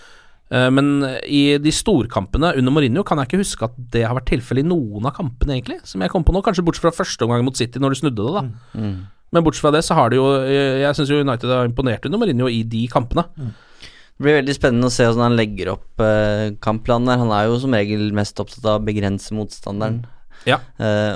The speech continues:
Speaker 3: og det er jo et lag som skårer mange mål om dagen, så
Speaker 1: Ja.
Speaker 3: Men de er jo også, som du sier, Kasper, svakest på egen banehalvdel, så du må jo angripe dem også.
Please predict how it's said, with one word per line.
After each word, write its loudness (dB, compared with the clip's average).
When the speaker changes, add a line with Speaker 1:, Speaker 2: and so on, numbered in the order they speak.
Speaker 3:
og -4
det 4
er 4
jo 2
et -10
lag 2
som -4
skårer 2
mange 0
mål 0
om -4
dagen, -8
så -6
Speaker 1:
Ja. 0
Speaker 3:
Men 0
de 4
er 6
jo 4
også, 0
som 0
du 2
sier, -2
Kasper, -4
svakest -2
på -6
egen 0
banehalvdel, 0
så -6
du 0
må 4
jo 4
angripe 0
dem -4
også. -10